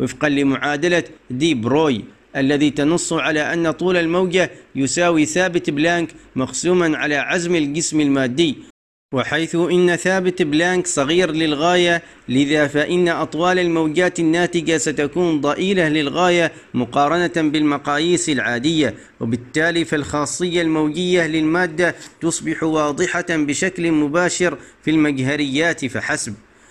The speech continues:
وهو عالم محجوب عن إدراكاتنا العادية، فكما للشيء مظهره الخارجي الذي ندركه، فإن من ورائه باطنا خفيا ما زال يتعسر على العلماء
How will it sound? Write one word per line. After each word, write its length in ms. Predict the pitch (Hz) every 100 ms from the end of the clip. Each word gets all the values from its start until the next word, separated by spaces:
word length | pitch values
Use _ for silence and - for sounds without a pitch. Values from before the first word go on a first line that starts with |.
| - - -
وهو 280 | 139 139
عالم 720 | 131 120 170 170 170 160 151
محجوب 640 | 143 - 131 170 190 175 165
عن 280 | 139 156 151
إدراكاتنا 840 | 147 156 151 - 175 170 165 139
العادية، 600 | 117 113 113 147 156 120 - - -
فكما 460 | 123 117 143 139
للشيء 560 | 139 135 - 175 160 160
مظهره 640 | 151 143 135 165 170 151
الخارجي 720 | 147 - 151 147 143 165 175 165
الذي 380 | 156 151 151
ندركه، 600 | 147 143 143 180 185 165 - - - _ _ -
فإن 420 | 139 156 160 147
من 220 | 147 147
ورائه 540 | 143 156 180 170 143 147
باطنا 560 | 151 180 175 165 143
خفيا 480 | 131 135 180 180 170
ما 260 | 147 143 135
زال 260 | 147 175
يتعسر 800 | 175 160 156 131 165 - 160 147
على 160 | 139 147
العلماء 600 | 123 139 143 165 175